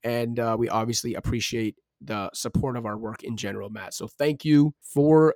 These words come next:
your support of both our pod work, our written work, our content in general. Congratulations on the Nuggets winning the first championship in franchise history. Hope you've been partying hard,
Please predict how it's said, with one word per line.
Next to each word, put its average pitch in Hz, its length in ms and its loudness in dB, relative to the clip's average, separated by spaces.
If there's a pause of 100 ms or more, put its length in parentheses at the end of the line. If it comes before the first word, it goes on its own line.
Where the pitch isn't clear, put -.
your 139 420 4
support 147 440 2
of 127 80 -2
both 123 280 0
our 110 160 -4
pod 113 320 0
work, 113 200 -4
our 107 100 -6
written 120 260 -4
work, 127 220 -2
our 123 140 0
content 135 420 -2
in 117 140 -4
general. 165 560 4 (200)
Congratulations 147 1200 2 (100)
on 120 140 2
the 117 80 0
Nuggets 123 360 0
winning 127 280 0
the 120 80 -6
first - 260 -6
championship 117 460 -8
in 104 80 -14
franchise 107 440 -8
history. 143 300 0
Hope 123 240 0
you've 117 140 -6
been 113 100 -10
partying 120 400 -2
hard, 120 380 0